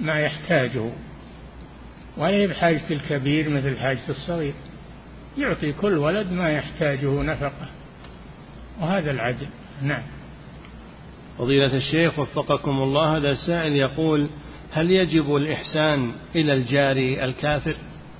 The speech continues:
Speaker 1: نعم، يجب الإحسان إلى الجار ولو كان كافرا، حكم الجوار. الج-، الجيران ثلاثة، جار له ثلاثة حقوق، وجار له حقان،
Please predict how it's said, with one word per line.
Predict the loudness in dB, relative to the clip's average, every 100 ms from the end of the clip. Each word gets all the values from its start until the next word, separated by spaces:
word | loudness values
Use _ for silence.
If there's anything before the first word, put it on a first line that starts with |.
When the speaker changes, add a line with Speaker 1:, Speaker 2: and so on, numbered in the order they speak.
| -18 -18 -18 -18 -18 -20 -18 -18 -16 -16 -18 -6
Speaker 1:
نعم، | 0 2 2 -2 -12 -14 -14 -14 -16 -16 -12 -4
يجب | -2 0 0
الإحسان | 0 -2 -4 -2 0
إلى | 0 0 0
الجار | 0 4 6 4 2 -8 -16 -18 -18 -18 -18 -18 -18 -18 -18 -18 -18 -18 -18 -14 -8
ولو | -2 2 4
كان | 2 2 2 0
كافرا، | 2 2 2 0 -2 -4 -6 -10 -6
حكم | -4 -2
الجوار. | -2 0 2 4 2 -4
الج-، | -6 -6 -6
الجيران | -6 -4 -4 -2 0 0 2
ثلاثة، | 2 4 2 0 -6 -8 -16 -16 -18 -18 -18 -18 -18 -16 -16 -18 -2
جار | 4 6 6
له | 4 4 4 4
ثلاثة | 2 2 2 0 -2 -2
حقوق، | 0 0 -2 -4 -12 -16 -18 -18 -18 -18 -18 -18 -18 -18 -18 -12 -4
وجار | 0 6 6 6
له | 4 4 4 4
حقان، | 2 0 0 -2 -2